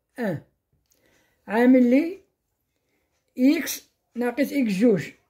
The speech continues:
اكس ناقص اكس جوج هو اثنان، هادي هي اكس أس اثنان ناقص ثلاثة إكس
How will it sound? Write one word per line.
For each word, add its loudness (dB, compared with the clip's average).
اكس -2
ناقص 0
اكس -
جوج 0
هو 6
اثنان، -4
هادي 2
هي 2
اكس -10
أس -6
اثنان 0
ناقص -2
ثلاثة 2
إكس -6